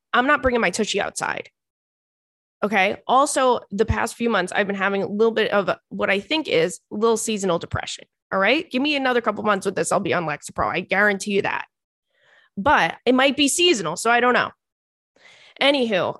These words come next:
I've been having little, I'm seasonally depressed, right? And it's freaking chilly outside. So if I don't, if I don't need to leave the house, I'm not leaving the house. And, um, this past week, I didn't have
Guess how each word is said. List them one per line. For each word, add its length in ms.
I've 180
been 240
having 420
little, 380
I'm 140
seasonally 500
depressed, 680
right? 480
And 140
it's 120
freaking 360
chilly 320
outside. 480
So 560
if 120
I 160
don't, 180
if 140
I 80
don't 120
need 140
to 80
leave 120
the 60
house, 320
I'm 120
not 160
leaving 180
the 60
house. 340
And, 380
um, 240
this 200
past 340
week, 220
I 100
didn't 180
have 220